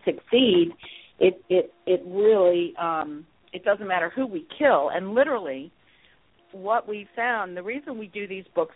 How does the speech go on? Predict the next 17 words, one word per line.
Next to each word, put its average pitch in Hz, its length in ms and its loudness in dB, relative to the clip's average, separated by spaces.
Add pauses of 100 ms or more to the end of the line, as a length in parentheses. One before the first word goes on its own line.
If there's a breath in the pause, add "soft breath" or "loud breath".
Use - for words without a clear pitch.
(160)
every 180 560 0 (840)
five 185 280 2
or 175 80 -14
ten 180 340 -12
years 170 320 -6 (100)
is 190 160 -8
because 180 300 0 (180)
so 202 120 6
much 190 240 -4
happens, 170 480 2 (500 soft breath)
and 180 160 0
there's 175 240 4
an 175 140 0
evolution 208 720 0
in 156 100 -4
the 147 80 -4
workplace, 135 560 -8